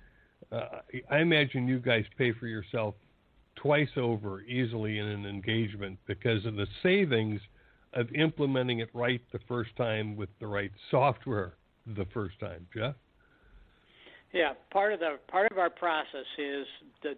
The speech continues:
Speaker 2: development of what we call the business case for change. And, uh, I consider that to be a key component of a successful project. And in that business process improvement phase that Andrew mentioned, we ha-, we go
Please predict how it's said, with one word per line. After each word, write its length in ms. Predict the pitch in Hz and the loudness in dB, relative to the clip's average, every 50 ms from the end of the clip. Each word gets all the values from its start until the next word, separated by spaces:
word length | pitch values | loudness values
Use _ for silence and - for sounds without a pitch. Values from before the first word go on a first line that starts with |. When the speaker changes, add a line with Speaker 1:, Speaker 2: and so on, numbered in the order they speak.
| - 147 | -10 -14
Speaker 2:
development 580 | 131 - - 160 165 170 165 165 160 156 147 139 | -12 -4 0 2 4 4 4 2 2 0 -2 -2
of 100 | 135 123 | -4 -4
what 160 | 143 143 143 | -6 -4 -4
we 120 | 143 147 | -6 -8
call 280 | - - 160 151 147 143 | -4 -2 0 0 0 0
the 100 | 139 131 | -2 -6
business 440 | 117 - 151 151 143 147 151 143 139 - - | -4 -2 -2 -2 -2 -4 -8 -10 -10 -8 -6
case 200 | - 143 139 127 - - - | -4 -2 -2 -2 -4 -8 -8
for 120 | - 131 127 - - - | -8 -8 -8 -8 -6 -6
change. 360 | 151 139 131 123 117 110 - - - - - _ _ _ _ - - - - - - - - - _ | -6 -6 -6 -10 -12 -14 -14 -16 -16 -16 -18 _ _ _ _ -20 -20 -20 -20 -20 -20 -20 -20 -8 _
And, 380 | 165 151 143 139 139 135 131 135 | 0 2 2 2 0 -2 -4 -6
uh, 40 | 143 | -4
I 540 | 135 135 131 131 131 131 131 143 147 156 160 - | -2 0 0 0 0 -2 0 0 2 2 2 0
consider 500 | - 165 147 - - - 175 160 143 156 143 | -2 -4 -4 -4 -2 0 0 2 2 2 0
that 260 | 143 143 139 139 - | 2 0 -2 -2 -4
to 60 | - 131 | -8 -8
be 200 | - 135 131 127 | -6 -6 -4 -6
a 60 | 120 - - | -6 -8 -8
key 160 | - 165 151 - - | -8 -8 -6 -6 -10
component 580 | 143 135 - - 151 151 151 147 143 135 127 | -14 -12 -4 -2 0 0 0 0 -2 -2 -4
of 140 | 131 123 117 | -6 -6 -8
a 60 | 123 117 - - | -8 -10 -10 -10
successful 540 | 151 - - - 156 139 - - - 135 | -10 -12 -8 -8 -8 -8 -8 -8 -10 -10
project. 720 | 131 - - 151 143 135 135 127 - 131 117 107 - - - _ - - - - - _ _ 156 | -10 -8 -4 -2 -2 -2 -2 -2 -6 -8 -10 -10 -14 -20 -20 _ -20 -20 -20 -20 -20 _ _ -6
And 240 | 147 139 139 139 127 - - - | -6 -6 -6 -8 -10 -14 -16 -10
in 220 | - 175 190 208 226 | -4 -2 -2 0 2
that 300 | 208 180 165 - - - | 2 2 2 0 -2 0
business 360 | 175 175 170 - 165 147 135 - - - | 0 0 0 0 -2 -4 -4 -4 -6 -2
process 500 | - 160 151 147 151 147 - - 147 135 - | 2 2 4 4 2 0 -2 -4 -4 -4 -4
improvement 520 | - 135 123 - - 156 156 147 143 127 - - | -8 -10 -10 -6 -4 -2 -2 -2 -4 -6 -8 -6
phase 200 | 143 135 131 127 - - | -4 -4 -4 -4 -4 -6
that 100 | 135 127 | -6 -6
Andrew 380 | 131 135 135 127 131 127 123 | -4 -4 -4 -4 -4 -6 -6
mentioned, 600 | 123 127 135 139 139 - - - 127 120 117 - - - 139 | -4 -4 -4 -4 -4 -4 -6 -8 -8 -10 -12 -14 -16 -16 -10
we 300 | 135 139 143 139 131 - - - | -6 -4 -4 -4 -4 -6 -8 -6
ha-, 240 | 147 160 151 151 151 | -4 -4 -4 -4 -6
we 160 | 147 147 143 | -8 -8 -6
go 280 | 131 - 160 170 175 | -2 0 0 2 0